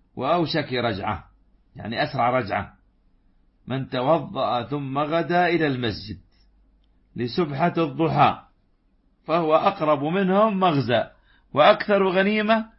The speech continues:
وأوشك رجعة، وهو شك رجعة. إذن هؤلاء قاموا إلى الجهاد، خرجوا من بيوتهم من المدينة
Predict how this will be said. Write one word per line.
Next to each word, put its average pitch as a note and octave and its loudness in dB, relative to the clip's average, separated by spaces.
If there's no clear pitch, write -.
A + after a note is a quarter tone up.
وأوشك F3 2
رجعة، B2 4
وهو B2 -12
شك B2+ -12
رجعة. G2+ -6
إذن A#2 -6
هؤلاء D#3 0
قاموا C#3 0
إلى D#3+ 0
الجهاد، C3 0
خرجوا D#3 2
من D3 -6
بيوتهم E3 0
من D#3+ -4
المدينة D#3+ -2